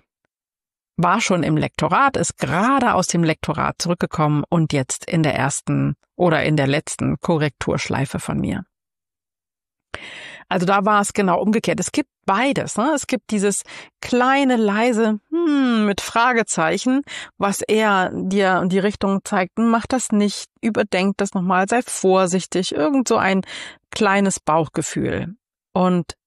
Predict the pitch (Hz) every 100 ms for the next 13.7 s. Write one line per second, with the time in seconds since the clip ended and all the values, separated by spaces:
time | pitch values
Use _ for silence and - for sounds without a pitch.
0 | - 233 226 220 202 180 185 170 165 160
1 | 165 165 156 156 - - - _ - -
2 | 156 160 160 151 - - 160 151 156 160
3 | 160 165 - 170 160 156 160 151 151 -
4 | 90 - 147 165 - - 175 - 208 262
5 | 254 - 226 202 190 196 - 180 170 -
6 | - - - 190 185 175 - 180 175 180
7 | - - - - - 185 180 - 165 -
8 | - 185 185 214 - 175 196 190 180 170
9 | - 165 233 226 180 - 165 151 160 185
10 | 294 - - - - - _ - 180 175
11 | 170 - 185 170 165 170 175 175 175 -
12 | 180 180 - - 254 - 190 180 170 165
13 | - 175 175 165 156 170 220